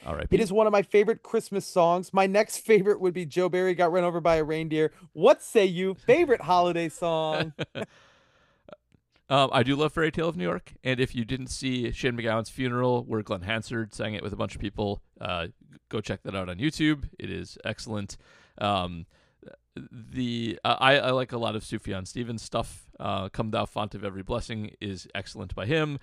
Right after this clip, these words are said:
Speaker 1: Uh, his Oh Holy Night is excellent. He's got a lot of other originals that are very good.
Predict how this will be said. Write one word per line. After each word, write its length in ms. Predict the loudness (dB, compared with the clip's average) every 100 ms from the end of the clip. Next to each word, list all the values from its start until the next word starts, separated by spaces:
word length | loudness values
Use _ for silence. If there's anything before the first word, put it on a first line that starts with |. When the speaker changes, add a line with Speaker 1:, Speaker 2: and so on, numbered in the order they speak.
| -14 _ -4
Speaker 1:
Uh, 160 | -2
his 320 | 0 -2 -2
Oh 80 | -2
Holy 240 | -2 -2 -2
Night 180 | -4
is 140 | -4 -6
excellent. 420 | -6 -8 -8 -8
He's 160 | -10 -6
got 140 | -6
a 40 |
lot 140 | -4 -6
of 100 | -6
other 200 | -8 -6
originals 520 | -2 -2 -2 -6 -6
that 120 | -8
are 60 | -4
very 220 | -2 -2
good. 340 | -2 -2 -2